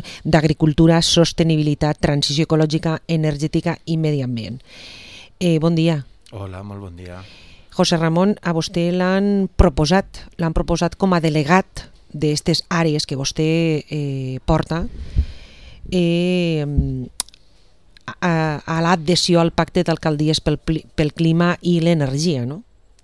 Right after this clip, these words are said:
Speaker 2: Sí, bueno, eh, com a regidor de, de Medi Ambient,
Speaker 1: Mhm.
Speaker 2: eh, realment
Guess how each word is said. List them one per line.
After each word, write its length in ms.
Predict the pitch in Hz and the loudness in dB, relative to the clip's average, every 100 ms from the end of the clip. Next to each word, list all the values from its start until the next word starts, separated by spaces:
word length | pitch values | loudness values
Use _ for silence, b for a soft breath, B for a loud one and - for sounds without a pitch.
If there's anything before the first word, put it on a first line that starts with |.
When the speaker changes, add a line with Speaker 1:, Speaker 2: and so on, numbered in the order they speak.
| _ - | _ -12
Speaker 2:
Sí, 320 | - 117 123 | -8 -4 -4
bueno, 440 | 120 113 143 110 110 | -4 -6 -10 -12 -12
eh, 460 | 101 104 104 104 - | -12 -10 -10 -12 -14
com 220 | 104 104 | -12 -10
a 300 | 101 101 104 | -8 -8 -8
regidor 480 | 107 - 101 107 110 | -10 -12 -10 -8 -6
de, 480 | 117 120 123 113 101 B B B B | -6 -8 -8 -10 -12 B B B B
de 160 | 123 | -6
Medi 280 | 110 110 104 | -4 -4 -4
Ambient, 420 | 104 120 139 165 160 | -4 -6 -6 -10 -10
Speaker 1:
Mhm. 240 | 165 156 196 | -8 -6 -8
Speaker 2:
eh, 500 | 131 107 104 104 104 117 110 | -10 -10 -10 -10 -14 -14 -8
realment 580 | 110 104 107 120 123 | -8 -6 -10 -10 -14